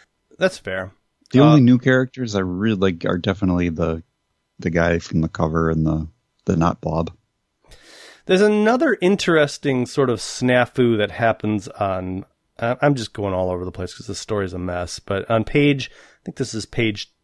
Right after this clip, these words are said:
Speaker 1: two of the issue, but pa-, or three, I guess, 'cause the first page is a double page spread.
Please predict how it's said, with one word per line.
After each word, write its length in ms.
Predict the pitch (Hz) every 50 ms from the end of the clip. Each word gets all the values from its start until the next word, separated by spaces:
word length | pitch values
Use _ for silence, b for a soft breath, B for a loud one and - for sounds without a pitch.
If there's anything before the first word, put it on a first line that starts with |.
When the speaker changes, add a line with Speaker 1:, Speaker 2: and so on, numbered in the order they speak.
| _ _ _ _ _ _ _ _ _ -
Speaker 1:
two 320 | - - 185 202 208 208
of 100 | 175 139
the 220 | 120 120 127 135
issue, 260 | 143 135 - - 143 135
but 160 | 143 - -
pa-, 240 | 117 120 120 127 127
or 120 | 120 113
three, 300 | - - - 165 151 131
I 80 | 117 110
guess, 180 | 104 110 104 -
'cause 160 | - - 107
the 100 | 104 110
first 280 | 101 123 127 117 - -
page 260 | - - 110 107 98
is 80 | 101 101
a 60 | 101
double 300 | 101 107 101 98 98 95
page 340 | - - 101 98 98 95 -
spread. 400 | - - 110 101 98 95 95